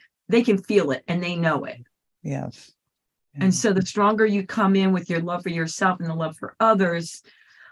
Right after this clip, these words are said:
Speaker 1: I've seen a lot of situations where people say, "You know, those people are so mean." And I was like,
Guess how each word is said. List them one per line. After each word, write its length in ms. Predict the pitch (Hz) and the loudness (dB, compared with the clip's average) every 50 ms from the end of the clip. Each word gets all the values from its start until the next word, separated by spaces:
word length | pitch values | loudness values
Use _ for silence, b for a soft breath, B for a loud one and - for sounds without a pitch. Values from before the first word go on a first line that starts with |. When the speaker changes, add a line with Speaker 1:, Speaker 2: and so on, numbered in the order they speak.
| b b _ _ | b b _ _
Speaker 1:
I've 240 | - 185 202 214 196 | 2 2 2 2 2
seen 380 | - - - - 240 226 208 196 | -2 -4 -2 0 2 4 4 4
a 100 | 180 175 | 2 0
lot 480 | 175 170 175 185 190 196 202 214 214 | -2 -4 0 4 6 8 8 8 6
of 80 | 220 208 | 4 2
situations 880 | - - 226 185 202 208 202 208 202 196 196 196 - 190 175 175 170 - | -2 -4 -4 -2 0 2 4 4 4 4 2 2 0 -4 -4 -4 -6 -6
where 120 | 185 165 | -8 -8
people 260 | 165 - 208 196 208 196 | -6 -6 -4 -4 -4 -4
say, 140 | - 208 | -2 0
"You 100 | 190 214 | 0 0
know, 120 | 202 196 196 | 0 0 2
those 240 | 214 233 262 262 - | 2 2 2 0 -2
people 380 | - - 269 254 - 254 240 - | 0 2 2 2 4 2 -2 -2
are 120 | - 170 | -2 -8
so 300 | 170 - - 247 240 226 | -10 -8 -4 -2 -2 0
mean." 300 | 226 226 226 220 214 214 | 0 0 0 0 -2 -2
And 120 | - 196 208 | -2 -2 -2
I 100 | 202 190 | -2 -2
was 180 | 196 190 - | -2 -4 -4
like, 260 | 196 180 170 - _ | -6 -6 -6 -8 _